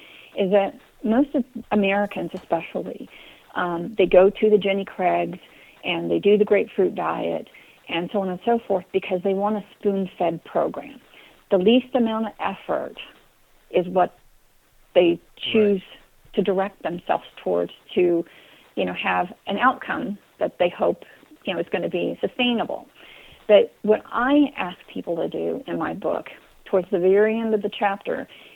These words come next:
Speaker 1: and this is, could, could be where people get at the end of the book and they just set it down. <laughs> You
Speaker 2: Hmm.
Speaker 1: know, they go, "Well,
Speaker 2: <laughs>
Speaker 1: gosh, that was nice up until now." <laughs>
Speaker 2: <laughs>
Speaker 1: But I ask them to take ownership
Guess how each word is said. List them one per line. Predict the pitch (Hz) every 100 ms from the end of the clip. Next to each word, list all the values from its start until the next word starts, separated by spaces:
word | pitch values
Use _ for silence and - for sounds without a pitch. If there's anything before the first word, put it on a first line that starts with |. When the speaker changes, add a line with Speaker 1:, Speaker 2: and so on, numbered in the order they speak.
| -
Speaker 1:
and | 196
this | 226
is, | 269 -
could, | 269 208 202
could | - 208
be | 220
where | 202 196
people | - - 214
get | 214
at | 202
the | 208 208
end | 202
of |
the | 190
book | 180 220 247
and | 202
they | 269
just | 294 -
set | 247 214
it | -
down. | 240 311 143 -
<laughs> | -
You | 262
Speaker 2:
Hmm. | 131 294 -
Speaker 1:
know, | 254
they | 254
go, | - 254
"Well, | 226 233 226 262 285 -
Speaker 2:
<laughs> | - -
Speaker 1:
gosh, | 214 - -
that | 247
was | 233
nice | 220 262 -
up | 208
until | 214 226
now." | 208 311 -
<laughs> |
Speaker 2:
<laughs> | - 494 - 381 202 165 - 156 - - - -
Speaker 1:
But | 381 370 453 311 - - - - - -
I | 294
ask | - 294 339 -
them | 302
to | 277
take | 254 269 -
ownership | - 214 277 302 - - 165 -